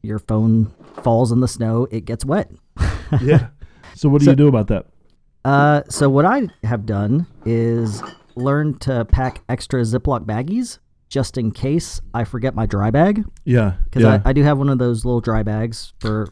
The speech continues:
Speaker 1: for water, water trips, water
Speaker 2: Yeah.
Speaker 1: excursions,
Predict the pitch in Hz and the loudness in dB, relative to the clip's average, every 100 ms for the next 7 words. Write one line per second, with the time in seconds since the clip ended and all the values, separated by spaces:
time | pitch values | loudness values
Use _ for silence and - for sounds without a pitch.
0 | - 110 104 104 - 107 104 107 107 117 | -2 -2 -2 -4 -8 -6 -4 -2 -4 -6
1 | - - 110 104 - 123 - - - 110 | -12 -8 -6 -6 -4 -6 -6 -10 -4 0
2 | 113 117 - - 120 107 113 131 - | 2 0 -4 -4 -2 0 0 0 -2